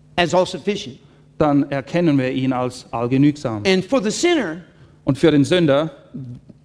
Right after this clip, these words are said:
Speaker 1: what we see are specific attributes
Speaker 2: für der Sünder erkennen ganz bestimmte Eigenschaften, Wesenszüge.
Speaker 1: Even as a baby Christian,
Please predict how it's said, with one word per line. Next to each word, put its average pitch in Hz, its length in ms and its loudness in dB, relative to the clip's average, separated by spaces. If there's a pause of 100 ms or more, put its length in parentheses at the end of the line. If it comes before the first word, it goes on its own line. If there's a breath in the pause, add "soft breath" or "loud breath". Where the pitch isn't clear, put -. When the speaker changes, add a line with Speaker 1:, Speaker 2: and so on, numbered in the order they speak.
(180)
Speaker 1:
what 214 200 2
we 214 100 0
see 233 280 -2
are 196 120 0
specific - 1040 -4
attributes 151 880 -6 (140)
Speaker 2:
für 156 120 4
der 147 140 4
Sünder 214 300 2
erkennen 165 360 0
ganz 208 300 -2
bestimmte 190 680 0 (340)
Eigenschaften, 139 720 2
Wesenszüge. 120 720 -4
Speaker 1:
Even 330 260 4
as 302 120 0
a 269 40 2
baby 285 320 0
Christian, - 420 -8